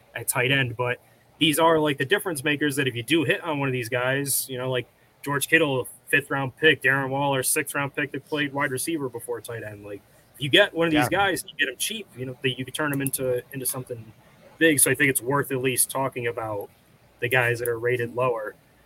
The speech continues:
Speaker 1: My, my biggest one, and I think it's interesting because if you do a startup at any point in time, doesn't matter,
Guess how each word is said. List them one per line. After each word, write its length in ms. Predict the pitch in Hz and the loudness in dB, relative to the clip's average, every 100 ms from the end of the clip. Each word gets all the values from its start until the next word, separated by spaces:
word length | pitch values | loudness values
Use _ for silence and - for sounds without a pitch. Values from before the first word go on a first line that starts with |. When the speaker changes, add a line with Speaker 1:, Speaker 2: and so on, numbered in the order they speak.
| _ _ 131 | _ _ 2
Speaker 1:
My, 240 | 160 185 139 | 4 4 4
my 240 | 180 254 | 4 4
biggest 400 | 233 185 160 - | 4 2 2 2
one, 440 | 143 131 120 123 - _ _ _ _ - | 0 0 -2 -6 -14 _ _ _ _ -4
and 140 | 139 | 0
I 60 | 135 | 2
think 220 | - 147 | 2 0
it's 120 | 147 | 0
interesting 400 | 147 139 127 143 | -4 -6 -2 -2
because 200 | 127 - | -2 -4
if 80 | 117 | -6
you 100 | 135 | -6
do 320 | 117 156 147 | 0 0 0
a 80 | 120 | 0
startup 460 | - 156 143 139 120 | 0 2 2 0 0
at 80 | |
any 180 | 123 147 | 0 0
point 260 | - 151 151 | -2 -4 -4
in 80 | 135 | -6
time, 460 | 139 135 131 131 | -2 0 0 -2
doesn't 240 | 131 135 135 | -4 -2 0
matter, 500 | 139 135 135 127 | 2 2 2 2